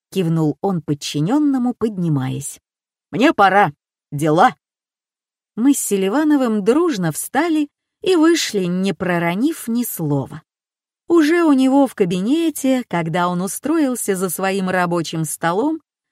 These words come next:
а я на стуле возле него, Антон заговорил. «Может, он неправильно понял? Возраст, всё такое. Или в морге начудили? Не проспались, наверное, после выходных?»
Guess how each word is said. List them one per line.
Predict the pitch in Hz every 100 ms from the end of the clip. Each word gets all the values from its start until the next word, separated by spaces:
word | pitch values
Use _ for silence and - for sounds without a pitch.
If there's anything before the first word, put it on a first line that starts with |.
| _ _
а | 311
я | 370 302
на | 190
стуле | 170 - 302 349 294
возле | 233 233 214 226
него, | 220 220 233 - _ _ _ _
Антон | 170 156 147 185 269 247
заговорил. | 165 170 156 160 151 139 135 - _ _ _ _ _ _ _ _ _ _ _ _ _
«Может, | 127 151 160 160
он | 175 175
неправильно | 170 175 175 180 180 165
понял? | 202 240 196 131 - _ _ _ _
Возраст, | - 151 185 214 185 170 -
всё | - 170
такое. | 151 143 170 185 185 147 _ _ _ _ -
Или | 160
в | 147
морге | 147 165 214 185 196
начудили? | 202 - 208 180 196 190 175 _ _ _ _ _
Не | 214 254
проспались, | 269 - - 254 311 330
наверное, | 185 160 170 147 147 139
после | 170 156 170
выходных?» | 160 208 202 190 143 -